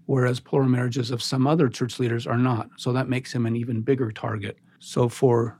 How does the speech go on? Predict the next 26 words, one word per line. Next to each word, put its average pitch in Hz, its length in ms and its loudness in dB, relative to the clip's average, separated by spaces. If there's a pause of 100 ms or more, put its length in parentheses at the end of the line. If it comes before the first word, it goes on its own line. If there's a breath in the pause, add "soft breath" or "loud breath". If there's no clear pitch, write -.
(120)
seven 156 480 4
years, 123 560 6 (120)
he 143 140 2
lives 135 240 4
on 127 180 0
what's 139 180 -4
called 120 280 -4
the - 140 -6
underground. 113 560 2
This 139 180 2
is 127 160 0
the 131 80 -4
idea 117 380 0
that 110 260 -2 (140)
you're 120 180 2
in 117 80 0
hiding 117 680 2
and 120 100 0
you're 117 80 0
never 123 220 0
able 123 240 -2
to 127 80 -8
come 127 180 -2
out 120 160 -4
in 110 140 -2
public. - 440 -2